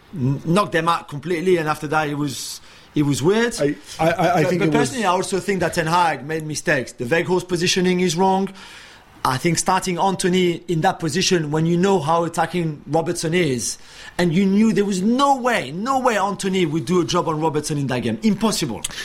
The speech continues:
Speaker 2: So the Antony one, I think, is an interesting one because it was so obvious during the game, and he wasn't tracking back, and nor was he substituted for, for Jadon Sancho, which I would have expected would have happened at, at some point, because clearly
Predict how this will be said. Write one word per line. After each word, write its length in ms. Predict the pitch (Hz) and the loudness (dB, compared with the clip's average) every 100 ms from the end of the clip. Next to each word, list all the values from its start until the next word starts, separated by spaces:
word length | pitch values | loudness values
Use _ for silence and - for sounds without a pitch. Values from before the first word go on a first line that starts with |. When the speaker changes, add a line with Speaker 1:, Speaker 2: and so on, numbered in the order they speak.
| - | -8
Speaker 2:
So 280 | - 147 120 - | 0 2 0 -6
the 220 | 135 143 | -2 0
Antony 340 | 156 160 143 131 | 0 -2 -2 -2
one, 240 | 110 110 | -2 -2
I 60 | 104 | -2
think, 200 | 110 107 | -2 -2
is 120 | 92 | -2
an 80 | 95 | -2
interesting 440 | 95 - 98 85 | -2 -4 -4 -4
one 300 | 90 92 92 - - | -6 -6 -10 -6 -2
because 960 | 104 104 104 98 90 92 85 - - - | 0 0 0 0 0 -2 -2 -2 -4 -2
it 60 | 117 | 0
was 180 | 110 113 | 0 2
so 200 | 143 143 | 0 0
obvious 680 | 117 117 107 107 92 - - | -2 -2 0 0 0 -4 -4
during 260 | 101 92 | -2 -2
the 80 | 92 | -2
game, 360 | 95 92 92 85 - - - | -4 -2 -4 -8 -12 -12 -2
and 100 | 104 | 0
he 60 | |
wasn't 280 | 110 107 101 | 0 0 -2
tracking 280 | 95 90 90 | -4 -4 -6
back, 220 | 85 - | -6 -2
and 100 | 123 | 0
nor 200 | 160 208 | 2 0
was 200 | 170 135 | 0 -2
he 80 | 131 | -4
substituted 720 | - 135 - 101 113 95 92 | -4 -4 -4 -4 -2 -2 -4
for, 260 | - 87 - - | -4 -6 -6 -6
for 240 | 101 90 78 95 | -2 -2 -6 -4
Jadon 260 | 110 90 92 | -2 -2 -2
Sancho, 380 | 123 101 - 87 | -2 -2 -8 -10
which 200 | 92 104 | -8 -6
I 160 | 95 87 - - - - - - - | -6 -8 -14 -20 -20 -20 -20 -14 -4
would 140 | 117 | -2
have 100 | 101 | -2
expected 460 | 95 - 107 - 98 | -4 -2 -4 -4 -4
would 120 | 95 | -4
have 60 | - | -2
happened 400 | 104 92 101 95 | -4 -4 -8 -8
at, 120 | 98 - | -10 -10
at 120 | - | -2
some 200 | 123 107 | -2 -2
point, 260 | 98 92 - - - - - | -6 -12 -14 -18 -16 -16 -2
because 220 | 127 127 | 0 0
clearly 560 | - 165 175 139 120 | 0 0 0 0 -2